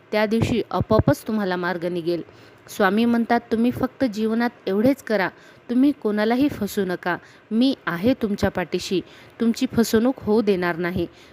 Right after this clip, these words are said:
तुमचा प्राण गेला तरीही दुसऱ्या जीवाची हिंसा करू नका. ध्येय साध्य करण्यासाठी कितीही कठीण प्रसंग येऊ द्या, पण आत्मविश्वास जर तुमच्याकडे असेल, तर जगात अशक्य असे काहीही नाही.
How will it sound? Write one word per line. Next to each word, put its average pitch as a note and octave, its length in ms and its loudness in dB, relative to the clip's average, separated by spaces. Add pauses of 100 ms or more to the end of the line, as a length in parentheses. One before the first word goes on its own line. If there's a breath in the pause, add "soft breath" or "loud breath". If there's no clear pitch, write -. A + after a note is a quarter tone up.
(120)
तुमचा A3 280 0
प्राण A3 360 2
गेला A3 300 0 (120)
तरीही G#3 360 0 (320 soft breath)
दुसऱ्या A#3 340 2
जीवाची G#3+ 460 2 (100)
हिंसा G#3 300 0
करू F3+ 240 0
नका. E3 320 -2 (400 loud breath)
ध्येय G#3 380 4
साध्य G#3+ 380 -2
करण्यासाठी A3 680 -2 (360 loud breath)
कितीही B3+ 480 4
कठीण A#3 340 0
प्रसंग A3 420 -2
येऊ F#3+ 260 2
द्या, E3+ 200 0 (420 loud breath)
पण A3+ 220 4 (240 loud breath)
आत्मविश्वास A#3 800 0
जर A#3+ 140 2
तुमच्याकडे G#3+ 640 -2
असेल, F#3+ 320 -2 (360 loud breath)
तर C4 60 4
जगात A#3 360 2 (160)
अशक्य A#3+ 460 0
असे A3 300 2
काहीही A3 500 2
नाही. F3 360 -2